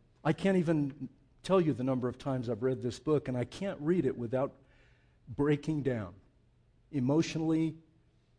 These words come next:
breaking, because it is so powerful. I've given it to some of you,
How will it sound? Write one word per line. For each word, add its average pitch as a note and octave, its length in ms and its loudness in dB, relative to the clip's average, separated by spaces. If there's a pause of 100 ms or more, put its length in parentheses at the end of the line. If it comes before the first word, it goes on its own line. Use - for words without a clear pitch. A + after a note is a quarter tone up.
(140)
breaking, A#2 460 -2 (680)
because B2 340 -4
it A#2 100 -4
is A2 100 -6
so C3+ 220 -2
powerful. A2 420 -6
I've A#2+ 100 -6
given F3 220 4
it E3+ 140 -2
to - 80 -10
some C3 260 -4
of G2+ 140 -8
you, G2 160 -8